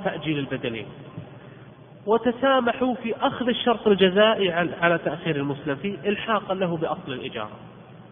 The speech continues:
واضح هذا الفرق؟ جو، جو المعاصرين <laughs> عقدنا الموضوع. <laughs> واضح يا اخوان؟ سم. غير واضح.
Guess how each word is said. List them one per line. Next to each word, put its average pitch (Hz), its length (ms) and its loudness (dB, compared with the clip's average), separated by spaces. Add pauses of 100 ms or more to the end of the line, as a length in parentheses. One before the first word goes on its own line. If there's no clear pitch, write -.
(380)
واضح 180 340 8
هذا 156 140 4
الفرق؟ 165 400 0 (600)
جو، 285 140 8 (120)
جو 262 200 10
المعاصرين 220 540 4 (1120)
<laughs> - 1000 -6
عقدنا 180 380 4
الموضوع. 160 520 4 (1120)
<laughs> - 880 -14
واضح 202 300 6
يا 175 40 0
اخوان؟ 170 340 0 (1700)
سم. 147 120 4 (1200)
غير 160 180 6
واضح. 120 300 4